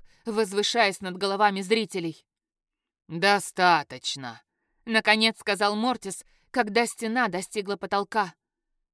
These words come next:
«Ты справилась с этим испытанием».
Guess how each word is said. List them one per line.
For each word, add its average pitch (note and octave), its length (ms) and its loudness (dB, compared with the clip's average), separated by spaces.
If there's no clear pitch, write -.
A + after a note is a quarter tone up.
«Ты F3 180 0
справилась E3 960 2
с - 160 -10
этим D#3 360 -4
испытанием». C#3+ 760 -6